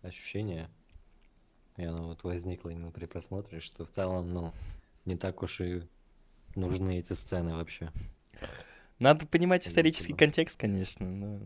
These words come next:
Speaker 2: тем не менее. Это какой там, м, год? Шестидесятый, это я
Speaker 1: Шестьдесят,
Speaker 2: точно помню.
Speaker 1: шестьдесят девятый, шестьдесят девятый, шестьдесят восьмой, что-то такое.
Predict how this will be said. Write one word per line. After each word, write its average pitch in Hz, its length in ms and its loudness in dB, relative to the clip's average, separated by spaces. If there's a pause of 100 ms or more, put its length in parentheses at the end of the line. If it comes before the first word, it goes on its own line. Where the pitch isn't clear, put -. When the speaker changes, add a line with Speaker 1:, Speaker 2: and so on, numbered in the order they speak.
(260)
Speaker 2:
тем 98 180 -6
не 98 80 -6
менее. 110 360 -4
Это - 80 -6 (260)
какой 156 420 2
там, 123 480 -2
м, 101 540 -4 (180)
год? 101 340 -2 (540)
Шестидесятый, 120 720 0
это 98 160 4
я 104 140 6
Speaker 1:
Шестьдесят, - 100 -6
Speaker 2:
точно 95 340 4
помню. 98 140 2
Speaker 1:
шестьдесят 92 80 -2
девятый, 90 240 -10
шестьдесят - 260 -2
девятый, 87 300 -2
шестьдесят - 220 -6
восьмой, 85 260 -4
что-то - 260 -10
такое. 87 260 -10